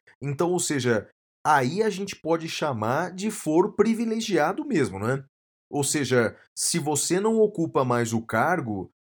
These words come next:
você é julgado na primeira instância, exceto se você é filho do presidente. Aí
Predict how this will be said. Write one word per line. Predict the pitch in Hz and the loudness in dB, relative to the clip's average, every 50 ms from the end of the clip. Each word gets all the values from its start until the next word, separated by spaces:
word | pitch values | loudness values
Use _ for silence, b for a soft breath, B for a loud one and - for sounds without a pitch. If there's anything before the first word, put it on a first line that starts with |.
| _ _ | _ _
você | 135 131 135 131 - 131 127 | -2 0 0 0 0 -2 -2
é | 151 | -2
julgado | 139 170 180 185 170 170 165 165 165 175 | 0 0 0 2 4 2 2 2 2 0
na | 175 175 | -2 0
primeira | 175 180 175 170 170 165 | 0 0 0 0 0 -2
instância, | 180 190 180 - - 147 135 127 120 117 - 107 92 82 - _ _ _ _ _ - | -2 -2 -4 -4 -2 -2 -2 0 -2 -4 -4 -6 -6 -6 -8 _ _ _ _ _ 2
exceto | 185 196 185 - - 165 156 156 165 - - 180 | 2 4 4 2 2 0 0 0 -2 -4 -6 -6
se | - 196 | -4 -2
você | 175 185 175 - 185 | -2 -2 0 2 0
é | 180 | 0
filho | 180 - 180 175 165 | 0 -2 -4 -4 -2
do | 156 160 | -2 -2
presidente. | 143 151 139 131 131 110 104 95 87 87 - - - - - _ _ _ _ _ _ _ - | -2 -2 0 0 -2 -2 -2 -6 -8 -10 -12 -14 -14 -16 -18 _ _ _ _ _ _ _ 0
Aí | 123 127 120 117 117 117 127 139 156 165 170 170 | 2 4 4 4 2 0 0 -2 -2 -4 -4 -4